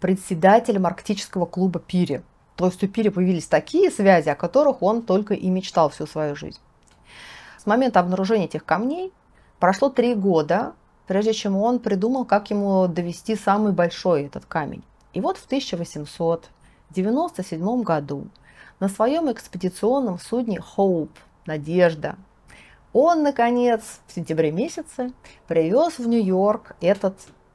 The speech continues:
огромный камень, а вместе с ним и заказ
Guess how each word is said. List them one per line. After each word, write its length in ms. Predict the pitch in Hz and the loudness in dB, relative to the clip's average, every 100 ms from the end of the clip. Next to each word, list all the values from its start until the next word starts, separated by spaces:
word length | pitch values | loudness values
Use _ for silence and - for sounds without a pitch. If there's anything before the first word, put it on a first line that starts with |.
| _ - | _ -10
огромный 640 | 151 165 165 190 190 170 | -8 -2 2 2 2 0
камень, 540 | 165 - 170 160 139 - _ _ - | -6 -4 -2 -2 -6 -12 _ _ -2
а 160 | 170 | 0
вместе 520 | 190 311 403 381 311 | 2 2 2 0 -4
с 120 | 302 285 | -4 -2
ним 320 | 285 294 - - | -2 -4 -8 -4
и 140 | 214 | -2
заказ 640 | 185 160 - 208 262 339 | 0 0 2 4 4 2